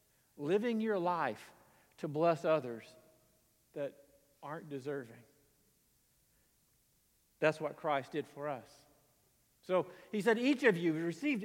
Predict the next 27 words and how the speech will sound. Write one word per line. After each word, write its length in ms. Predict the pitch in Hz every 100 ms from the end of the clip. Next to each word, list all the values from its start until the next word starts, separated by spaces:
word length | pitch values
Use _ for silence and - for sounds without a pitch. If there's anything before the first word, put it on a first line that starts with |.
| -
every 260 | 254 269 294
single 300 | 311 311 294
one 200 | 285 302
of 100 | 214
us 120 | 147
have, 260 | 180 190 165 - -
have 160 | 214
a 60 | 180
gift, 360 | 165 214 117 - - - -
at 160 | 214 247
least 280 | 330 302
one 300 | 269 277 262
gift. 260 | 220 254 160 - - -
Some 160 | 262 294
of 80 |
you 100 | 240
have 100 | 247 220 214 -
multiple 640 | 214 285 339 - 202 180
gifts. 320 | 139 143 - - 220
Every 540 | 277 311 294 302 294
single 640 | 277 - 285 294 277 277 269
one 300 | 262 285 285
of 100 | 226
us 180 | 196 - - - -
have 280 | 220 247
a 80 | 214
gift 440 | 175 180 262 285